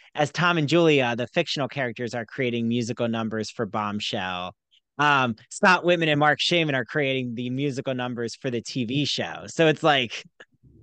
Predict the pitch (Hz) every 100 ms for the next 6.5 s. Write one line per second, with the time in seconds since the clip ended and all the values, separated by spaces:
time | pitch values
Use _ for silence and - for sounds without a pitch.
0 | - _ 269 190 233 220 214 220 190 143
1 | 190 185 156 - _ - 196 208 185 175
2 | - 180 175 156 - 160 120 - 170 156
3 | 123 - 135 - 135 127 143 143 131 123
4 | 131 120 120 127 117 - 127 101 - 123
5 | 120 117 - 107 107 120 117 110 104 98
6 | 98 95 95 90